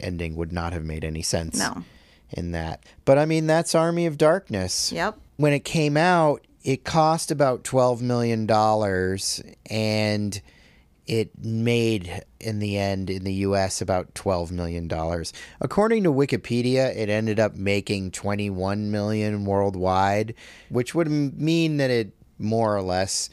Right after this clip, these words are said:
Speaker 1: recouped its money. I mean, I think due to video sales and stuff like that, I'm sure it definitely
Speaker 2: Yeah.
Speaker 1: made its money back because they've put out so many friggin' versions
Speaker 2: Mm-hmm.
Speaker 1: of this, this movie. Is it a financial failure? I think you could argue no, but it certainly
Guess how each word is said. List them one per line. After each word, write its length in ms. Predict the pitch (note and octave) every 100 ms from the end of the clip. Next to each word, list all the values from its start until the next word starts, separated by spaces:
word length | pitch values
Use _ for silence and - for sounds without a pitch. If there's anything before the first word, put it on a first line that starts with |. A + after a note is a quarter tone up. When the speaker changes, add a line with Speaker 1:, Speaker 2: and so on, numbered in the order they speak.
| - - _ _
Speaker 1:
recouped 520 | G2 F#2 - G#2+ -
its 160 | F#2 -
money. 200 | G2 G2
I 140 | G2+
mean, 160 | G#2+ A2
I 140 | A#2+ C3+
think 420 | - B2+ A2 - - - -
due 180 | C3 B2+
to 120 | A#2+
video 580 | F#2+ F#2+ A#2+ B2+ A2+ G2+
sales 560 | G2 - G2 F#2 F#2 F#2+
and 120 | F2+
stuff 220 | - G2+
like 240 | F2+ F2
that, 320 | F2 G2 F#2+ E2+
I'm 140 | F2
sure 340 | - G2+ F#2
it 200 | F2+ E2
definitely 680 | E2+ G2+ G2+ F#2+ E2 E2+ E2+ E2 G#2
Speaker 2:
Yeah. 180 | - F3
Speaker 1:
made 180 | F#2 E2+
its 160 | E2+
money 260 | G2 F#2+ F#2
back 380 | D#2+ E2 E2 -
because 240 | E2+ D#2+
they've 180 | F2 -
put 120 | -
out 180 | F2+ E2+
so 220 | - G2+
many 200 | G2 F#2
friggin' 420 | E2+ - G2 F#2 F2
versions 560 | G2 G#2 G#2+ G2+ G#3
Speaker 2:
Mm-hmm. 80 | G3+
Speaker 1:
of 80 | G#3
this, 240 | B3+ - -
this 320 | F#2+ F#2+ F#2
movie. 600 | G2+ F#2+ F#2+ F#2 F2+ F2+ - -
Is 440 | - G1+ - D#3 D3+
it 100 | D3
a 60 | C#3
financial 640 | D3 C#3 C3+ C3+ C#3 A#2+
failure? 800 | - B2+ A#2+ A#2+ B2 B2 C3 A#2+
I 160 | G#2 G2+
think 240 | - G2+
you 100 | G2
could 200 | - F#2+
argue 640 | - F#2 G2+ F#2+ F#2+ F2+ F2+
no, 540 | F#2+ G2+ G2 F2+ F2
but 160 | F2 G2
it 120 | G2
certainly 760 | - C#3+ C#3 C3 B2 A#2 G#2+